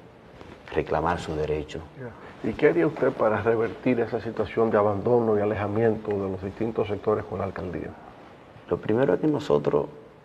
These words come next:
Speaker 1: vamos a representar un clima de confianza en la garantía y el equilibrio del desarrollo de nuestro municipio, porque estamos comprometidos. Y nosotros,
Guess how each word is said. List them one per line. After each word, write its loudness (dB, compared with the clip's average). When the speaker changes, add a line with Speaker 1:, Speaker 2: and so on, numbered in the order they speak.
Speaker 1:
vamos -4
a -2
representar 0
un 4
clima 0
de -2
confianza -4
en -4
la 0
garantía 0
y -2
el 0
equilibrio 0
del 0
desarrollo 0
de 4
nuestro -2
municipio, -4
porque -2
estamos -2
comprometidos. -6
Y 2
nosotros, 4